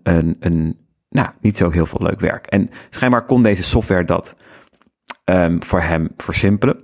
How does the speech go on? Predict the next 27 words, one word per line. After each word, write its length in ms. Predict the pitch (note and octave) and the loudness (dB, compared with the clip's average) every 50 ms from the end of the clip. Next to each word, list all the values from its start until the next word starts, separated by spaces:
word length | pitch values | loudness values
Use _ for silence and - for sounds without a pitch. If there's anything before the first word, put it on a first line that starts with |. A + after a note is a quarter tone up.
| _ _ | _ _
of 160 | - F#2 - - | -6 -6 -4 -2
bijna 260 | - E2+ E2+ E2 D#2+ | -2 -2 -2 -2 -4
geheel 300 | - - E2+ D#2+ E2 D#2 | -4 -4 -2 -2 -2 -2
automatiseren. 840 | - F2+ E2 - E2+ D#2+ D#2 D#2 - - F2 E2+ D#2+ - - - _ | 0 -2 -4 -4 -4 -6 -6 -6 -6 -4 -2 0 0 0 -4 -6 _
En 220 | - F2 F2 E2 - - - - - - - - - - _ | -4 -2 -2 -2 -4 -8 -18 -20 -20 -20 -20 -20 -20 -18 _
ja, 160 | - D2+ E2+ | -6 -4 -4
dit 220 | - - A2+ - - | -2 -2 -4 -4 -4
is 140 | - - - | -6 -4 -2
wel 220 | - A2+ - - | -2 -2 0 2
heel 240 | A#2 A2+ A2+ G2+ - | 2 2 4 2 2
interessant. 760 | E2 E2 D#2 - - D#2+ - - - A2 F#2+ D2+ - - _ _ _ - | 0 -2 -4 -6 -8 -8 -4 -2 0 0 0 -2 -6 -12 _ _ _ -4
<laughs> 140 | - - - | 0 0 0
Ik 80 | G2+ - | 2 2
denk 200 | A#2 G#2 G#2 E2+ | 2 2 2 2
wel 200 | F#2+ G2+ G2+ F#2+ | 2 0 0 0
van, 160 | - F2 E2+ | 0 -2 -2
wow, 600 | E2 E2 E2+ F2+ F#2+ G#2+ A2+ A#2+ A2+ F2 - - | -2 -2 0 0 2 4 4 4 2 2 0 -2
weet 160 | F2 - - | -6 -6 -4
je 80 | - G#2+ | -2 -2
wel. 80 | A2 | -2
Ik, 200 | - G#2 - - - - - - - - - _ _ | -2 -4 -6 -8 -20 -20 -20 -20 -20 -20 -20 _ _
je 160 | - F2+ G2 G2+ | -4 0 2 2
weet, 280 | A2 A#2 B2 B2 - - _ | 4 2 2 0 -4 -12 _
ik 120 | - A#2 G#2+ | -4 -2 0
ben 160 | G#2+ G2+ G2 | 2 0 0
fan 260 | - - G#2+ G2 F#2 | 2 0 0 0 0
van 280 | F2+ F#2+ F2 F2 E2+ | 0 -2 -2 -2 -4